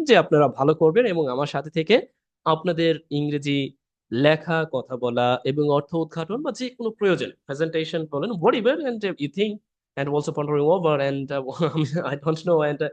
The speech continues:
uh, what you are thinking right now and, uh, over what I am saying। অর্থাৎ আমি কি বলতেছি, আমার এই কথার উপর আসলে আপনি কি ভাবছেন, এটা আমি জানি না, but আমি এতটুকু আপনাকে এনশিওর করতে পারি, আপনি যদি সাথে থাকেন, সঙ্গে থাকেন এবং লেগে থাকেন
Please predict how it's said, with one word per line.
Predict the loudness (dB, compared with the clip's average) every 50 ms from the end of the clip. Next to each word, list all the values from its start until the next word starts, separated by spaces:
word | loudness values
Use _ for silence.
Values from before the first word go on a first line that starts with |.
| -8 _ -20 -20 -20 _ _ -2
uh, | 2 2 4
what | 4 4 4
you | 4 4
are | 4 4 2
thinking | 0 -2 -2 -2 -2
right | -2 -2 0 2
now | 2 2 2 0 -4 -8 _ _ _ -10
and, | -8 -8 -6 -8 -8 -10 -10
uh, | -8 -8 -6 0 2
over | 4 6 6 6 6 4 4 4
what | 2 0 0 0
I | -2
am | -2 -2
saying। | -2 -2 -2 -2 -2 -6 _ _ _ _
অর্থাৎ | -14 -10 -6 -4
আমি | -4 -2 -2 -4
কি | -4 -4
বলতেছি, | -4 -4 -2 -4 -4 -4 -4
আমার | -4 -2 -2 -2 -2 -4
এই | -4 -2
কথার | -4 -4 -2 -2 -2
উপর | -2 -2 -2 -4
আসলে | -4 -4 -6 -6 -6
আপনি | -6 -8 -8
কি | -8 -6 -2
ভাবছেন, | -2 -2 -2 -2 -4 -4
এটা | -4 -4
আমি | -4 -2
জানি | 0 0 0 0
না, | 0 -4 -6 -10 _ _ _ _ _ _ -20 -6 -2
but | -2 0 0 -2 -8 -14 _ _ _ _ _ _ _ _ _ _ _ _ _ _ _ _ _
আমি | 4 4 6 6 6 6 4 4
এতটুকু | 4 4 0 -2 -2 0 -2
আপনাকে | -2 -2 -2 -4 -6
এনশিওর | -6 -6 -6 -6 -4 -4
করতে | -4 -6 -6 -4
পারি, | -2 0 0 0
আপনি | 0 0 -2
যদি | -2 -2 -4
সাথে | -4 -2 -2 -2 -2 -2 -2
থাকেন, | -2 -2 -2 -4 -6
সঙ্গে | -6 -4 -2 -2 0 -2 -2
থাকেন | -4 -6 -6 -4 -4 -4 -2
এবং | -2 -2 -2 -2
লেগে | 0 0 0 0 0 -2
থাকেন | -4 -4 -2 -2 -2